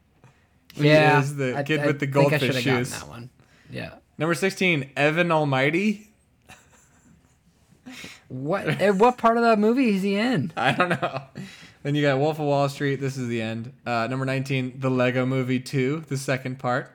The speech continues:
Speaker 2: Mm-hmm.
Speaker 1: Then you had Sausage Party, Moneyball. Then you had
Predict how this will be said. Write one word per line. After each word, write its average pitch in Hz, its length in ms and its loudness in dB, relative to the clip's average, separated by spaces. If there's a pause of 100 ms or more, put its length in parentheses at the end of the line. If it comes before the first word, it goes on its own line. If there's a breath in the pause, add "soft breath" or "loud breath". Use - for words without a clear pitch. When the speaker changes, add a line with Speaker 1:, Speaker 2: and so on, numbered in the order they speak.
(800)
Speaker 2:
Mm-hmm. 120 240 -4
Speaker 1:
Then 123 160 -2
you 123 100 -2
had 113 160 -2
Sausage 127 380 -2
Party, 117 180 -4
Moneyball. 107 460 -8 (220 soft breath)
Then 175 180 0
you 185 100 2
had 139 400 2